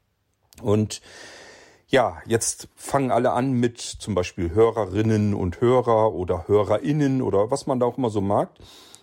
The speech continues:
Und jetzt kommt Naomi an und sagt mir, ja, mich hast du da aber wieder nicht mit angesprochen.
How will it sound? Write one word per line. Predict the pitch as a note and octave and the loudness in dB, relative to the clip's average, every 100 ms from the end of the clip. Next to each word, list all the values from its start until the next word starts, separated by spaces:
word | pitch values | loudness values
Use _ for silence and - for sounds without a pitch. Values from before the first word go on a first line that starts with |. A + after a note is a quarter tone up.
| _ | _
Und | A#2 - C3+ - | -8 -4 -4 0
jetzt | C#3 - - | 0 0 -12
kommt | - D3+ D3+ | -2 -2 -2
Naomi | F2 F#2 B2+ B2+ | -2 -2 0 -2
an | G#2 A2 A#2 | 0 -2 -2
und | F#2+ | -6
sagt | - G2 - - | -2 -2 -2 -4
mir, | A2 G#2+ G#2+ - - - | 0 0 -2 -16 -20 -8
ja, | F#2+ E2+ | -6 -4
mich | E2+ G2+ - | -4 -6 -2
hast | A2+ - | -4 -2
du | |
da | G#2+ A2 | 0 0
aber | A2 G#2+ | 2 0
wieder | A2+ G2 | 0 0
nicht | F2 - | 0 -6
mit | E2+ - - | -8 -8 -8
angesprochen. | E2+ E2 - F2 D#2+ - F#2+ | -8 -8 -8 -8 -8 -10 -16